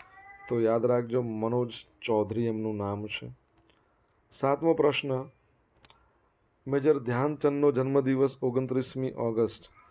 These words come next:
ભારતમાં રાષ્ટ્રીય ખેલ દિવસ તરીકે ઉજવાય છે. અને આઠમો પ્રશ્ન, અ, આઠમો પ્રશ્ન શું હતો? એશિયા કપ મહિલાઓમાં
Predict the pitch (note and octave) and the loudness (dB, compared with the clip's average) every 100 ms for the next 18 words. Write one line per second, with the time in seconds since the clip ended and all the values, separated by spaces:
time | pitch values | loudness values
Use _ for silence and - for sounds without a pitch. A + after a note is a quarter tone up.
0 | _ - - A#2 A#2 C3 B2+ B2+ B2 B2+ | _ -20 -4 0 2 2 0 -2 0 -2
1 | C#3 - - _ _ - G#2 A#2 B2 B2+ | -4 -14 -20 _ _ -14 -4 0 0 -2
2 | - C#3 C3 A#2+ C3 - _ _ - - | -6 -2 2 0 -2 -10 _ _ -16 0
3 | C3+ C#3 B2+ B2+ C3 B2+ B2 A#2 A#2 A#2+ | 2 4 2 2 2 0 -2 -4 0 -2
4 | A2+ A2 G#2+ G2 - G2 - _ _ _ | 0 2 2 0 -6 -16 -18 _ _ _
5 | _ _ _ _ - _ _ _ _ _ | _ _ _ _ -20 _ _ _ _ _
6 | _ - A#2+ B2 A#2+ B2 C3 - A2 - | _ -6 -2 0 0 2 0 2 -2 -4
7 | A#2 B2 - _ _ _ _ _ _ _ | -8 -10 -14 _ _ _ _ _ _ _
8 | _ _ _ _ _ _ _ _ _ A2+ | _ _ _ _ _ _ _ _ _ -8
9 | A#2+ B2 - B2 C3 C3+ C3 - C#3 - | -6 -4 -6 -4 -4 -4 -4 -4 -6 -2
10 | B2+ A#2+ D2+ - _ _ _ _ _ - | -2 -4 -10 -10 _ _ _ _ _ -4
11 | C#3 C3+ D#3+ C#3+ C#3 A#2+ G2+ G2+ A#2 A#2+ | -2 0 2 2 2 -4 -6 -12 -6 -2
12 | B2+ A#2+ G#2+ G#2 F#2+ | 0 0 0 -4 -10